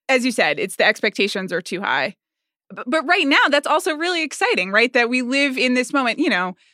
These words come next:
there's, uh, all the hand-wringing about Disney and these g-, garbage franchise movies and things that no one goes to the theaters. It is nice that there's still a world in which, and it's very small and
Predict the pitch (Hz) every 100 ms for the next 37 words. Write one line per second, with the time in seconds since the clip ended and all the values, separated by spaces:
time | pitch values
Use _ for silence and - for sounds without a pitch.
0 | _ - 233 226 220 - 208 - _ -
1 | 226 220 262 240 226 214 202 180 185 262
2 | 214 214 202 190 180 175 180 180 196 190
3 | - 196 - 135 - 208 196 226 214 214
4 | 202 - 226 220 202 202 208 190 196 185
5 | 175 175 196 190 190 - - - 214 196
6 | - 190 127 - - _ _ _ - 254
7 | 240 240 226 214 - 208 208 233 208 185
8 | 185 - 294 320 330 302 330 311 285 -
9 | 226 214 208 226 226 - 247 233 220 190
10 | 208 196 185 185 185 190 190 - - -
11 | _ _ 214 226 302 311 320 254 240 233
12 | 233 233 - 202 196 196 190